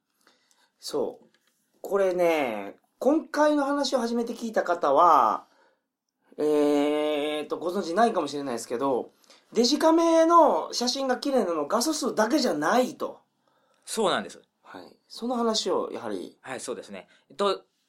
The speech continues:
Speaker 2: が-、カメラ、車でもそうですよね。排気量があって、馬力があって、トルクがあって、サスペンションがあってとかで、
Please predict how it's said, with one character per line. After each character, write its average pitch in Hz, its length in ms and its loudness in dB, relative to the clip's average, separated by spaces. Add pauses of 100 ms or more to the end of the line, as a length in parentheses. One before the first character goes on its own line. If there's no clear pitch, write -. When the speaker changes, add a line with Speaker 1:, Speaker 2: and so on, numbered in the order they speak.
(220)
Speaker 2:
が-、 208 340 -2
カ 247 140 -4
メ 262 140 0
ラ、 104 260 0 (160)
車 320 320 -2
で 302 80 0
も 143 100 -4
そ 160 120 -2
う - 20 0
で 110 80 -4
す 110 80 -12
よ 95 80 -8
ね。 107 280 -6 (220)
排 208 260 2
気 233 140 -6
量 190 140 4
が 123 100 4
あ 113 40 4
っ 110 60 -4
て、 - 100 -4
馬 139 180 2
力 156 180 -4
が 156 100 0
あ - 20 2
っ - 20 -14
て、 113 100 -6
ト 139 140 -6
ル 139 80 -4
ク 143 100 -14
が 123 140 2
あ - 20 2
っ - 80 -10
て、 101 80 -16
サ 131 140 -12
ス - 80 -20
ペ 160 140 0
ン 139 40 -8
シ - 80 -10
ョ 107 60 -6
ン 104 60 -8
が 92 100 -8
あ 90 60 -8
っ - 40 -16
て 107 100 -12
と - 120 -18
か - 80 -12
で、 - 160 -16